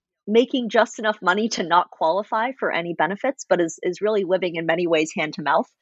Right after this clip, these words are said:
Uh, right above her, Renata, a married Latina mother of two, very solidly in the middle class, a, a two-income um, household. And then at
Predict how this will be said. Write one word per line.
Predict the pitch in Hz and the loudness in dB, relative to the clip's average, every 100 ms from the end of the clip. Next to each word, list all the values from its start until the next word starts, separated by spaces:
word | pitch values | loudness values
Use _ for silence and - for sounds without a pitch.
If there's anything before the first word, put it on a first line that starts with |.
| _ - - - _ - | _ -20 -20 -20 _ -4
Uh, | 185 175 175 | -2 0 0
right | 208 | -2
above | 214 196 - | 0 -4 -2
her, | 214 208 | -2 -2
Renata, | 185 175 175 202 | -2 -2 0 2
a | 214 220 - 170 170 165 | 0 0 -2 -2 0 0
married | 165 185 196 185 185 | 0 0 0 0 -2
Latina | 160 - - 208 | -2 -4 -4 -2
mother | 202 190 202 196 | 0 0 0 -2
of | 180 - | -2 -4
two, | - 208 208 214 - | -4 0 0 -2 -2
very | 190 185 | 0 0
solidly | - 175 170 180 180 175 170 | -2 -2 0 0 -2 -2 -2
in | 170 165 170 160 | -2 -4 -4 -4
the | 165 | 0
middle | 160 160 | 0 0
class, | - 185 185 - - | -2 -2 -2 -4 -4
a, | - - - | -4 -4 -4
a | - | -4
two-income | - 220 196 - 180 - 165 165 - _ - _ - | 0 2 2 2 -2 -2 -2 -4 -12 _ -20 _ -8
um, | 180 156 165 | -4 -2 0
household. | - 294 - 196 190 196 208 _ 262 _ | 0 0 0 -2 -2 -2 -8 _ -20 _
And | - 180 180 | -2 0 2
then | 175 170 170 - | 2 2 -2 0
at | 165 | -2